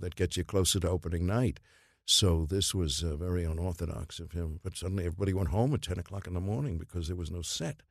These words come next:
<laughs> And then they obviously made it clear to him that he was gonna have to do this with the usual tape marks on the floor, which had been laid out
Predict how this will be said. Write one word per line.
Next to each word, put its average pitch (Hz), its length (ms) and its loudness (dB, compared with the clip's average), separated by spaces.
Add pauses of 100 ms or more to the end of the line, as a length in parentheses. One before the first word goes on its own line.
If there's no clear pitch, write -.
(380)
<laughs> - 80 4 (640)
And 98 140 2
then 107 140 6
they 80 220 2 (640)
obviously 80 580 -8
made 82 240 -2
it 82 120 -12
clear 147 280 0
to 87 140 -4
him 76 280 -6
that - 120 -12
he 85 80 -4
was 80 160 -8
gonna 80 220 -6
have 85 200 -2
to 76 80 -10
do 139 220 2
this - 420 0 (380)
with 87 360 4
the 104 100 6
usual 98 560 10
tape 147 380 4
marks 85 640 2
on 92 160 2
the 95 60 4
floor, - 520 4 (680)
which - 480 0
had 131 160 6
been 101 160 10
laid 85 240 8
out 73 240 0